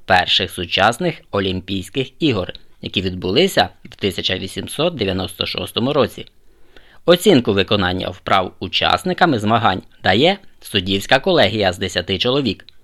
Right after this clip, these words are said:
До програми гімнастичного багатоборства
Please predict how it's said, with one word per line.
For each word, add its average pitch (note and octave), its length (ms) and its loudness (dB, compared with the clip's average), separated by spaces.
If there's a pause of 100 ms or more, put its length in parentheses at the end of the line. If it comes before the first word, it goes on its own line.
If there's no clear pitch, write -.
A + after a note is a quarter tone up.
(720)
До A2 200 2
програми D#3 540 4
гімнастичного A2 880 0
багатоборства G2 960 -2